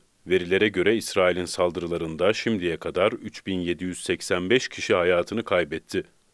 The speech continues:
Bunlardan bin beş yüz yirmi dördünün çocuk, bininin ise kadın olduğu aktarıldı. İşgalci İsrail'in saldırılarında yaralanan kişi sayısı ise on iki bin dört yüz doksan üç.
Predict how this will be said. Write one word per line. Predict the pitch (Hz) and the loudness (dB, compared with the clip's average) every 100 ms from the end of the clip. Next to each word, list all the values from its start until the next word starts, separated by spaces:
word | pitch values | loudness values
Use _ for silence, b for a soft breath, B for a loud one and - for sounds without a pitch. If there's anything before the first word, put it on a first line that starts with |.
| - | -6
Bunlardan | 98 95 92 90 107 131 | -2 2 2 4 0 0
bin | 104 101 92 | -4 -2 2
beş | 98 - 98 | 0 0 -8
yüz | 87 | -6
yirmi | 85 87 90 87 | -4 -2 0 2
dördünün | 90 82 90 101 | 2 2 -2 -4
çocuk, | - 85 85 113 - _ - | -4 -6 -4 -6 -8 _ 0
bininin | 113 92 82 | 2 2 -2
ise | 78 - | -2 0
kadın | 113 92 87 | 2 0 -2
olduğu | 85 78 76 80 | -4 -4 -2 -2
aktarıldı. | 80 92 90 85 90 _ _ _ _ _ | -2 -2 -2 -2 -6 _ _ _ _ _
İşgalci | 101 - 113 104 101 | -14 -2 2 2 2
İsrail'in | 107 - 107 98 95 | -4 2 4 4 2
saldırılarında | 95 - 95 92 95 95 98 98 | -4 2 2 2 0 0 0 0
yaralanan | 95 95 95 95 98 | 2 2 2 2 -2
kişi | 92 - 123 | -4 -4 -4
sayısı | - 98 92 98 | 0 0 0 -2
ise | 90 151 | 2 2
on | 143 113 | 2 0
iki | 98 98 | -2 -4
bin | 104 107 | -2 0
dört | 104 - - | 2 0 -2
yüz | 110 | -2
doksan | 95 - 95 | -2 0 -4
üç. | 87 - | -4 -10